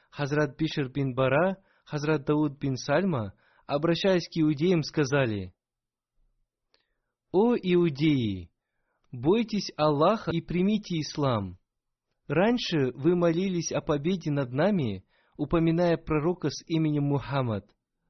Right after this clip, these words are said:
Вы говорили, что когда прибудет пророк по имени Мухаммад, будет одержана победа над многобожниками. Хад Бишр сказал:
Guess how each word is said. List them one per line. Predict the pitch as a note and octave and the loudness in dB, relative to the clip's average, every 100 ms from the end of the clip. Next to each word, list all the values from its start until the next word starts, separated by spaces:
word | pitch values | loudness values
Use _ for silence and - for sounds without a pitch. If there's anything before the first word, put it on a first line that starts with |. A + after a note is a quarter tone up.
| _ _ _ _ _ _ | _ _ _ _ _ _
Вы | - D3+ | 0 0
говорили, | F3+ G3+ G#3 A3 G3+ | 4 4 4 4 2
что | F#3+ - E3+ | 0 -2 -2
когда | F3+ F3 F#3+ | 0 2 0
прибудет | F#3+ E3+ E3+ F#3 E3 | 2 0 2 -2 -2
пророк | - D#3 E3 F#3+ | -2 0 0 -2
по | - D#3 | 0 2
имени | E3 D#3 D3 | 2 2 0
Мухаммад, | C#3 C3+ - F#3+ F#3+ A2+ - _ _ - | -2 -2 -2 0 0 -2 -8 _ _ -10
будет | C#3+ F3+ F3 C#3 | -2 0 0 -2
одержана | D3+ D3 F3+ F3 D#3 | 0 2 2 2 0
победа | D3+ D3 D3+ F#3+ E3 | 0 0 2 2 2
над | D3 C#3 | 0 -2
многобожниками. | C#3+ C#3 C3 C3 C3+ C3+ A#2+ A#2+ A#2+ G#2 F#2 F2 _ _ _ _ _ _ _ _ _ _ _ | 0 0 0 0 2 0 -2 -4 -2 -2 -6 -10 _ _ _ _ _ _ _ _ _ _ _
Хад | - D#3 | -6 -6
Бишр | C3 F3 G3+ D3 | -4 -4 -2 -6
сказал: | - D3 B2+ B2+ G2 | -4 -4 0 0 0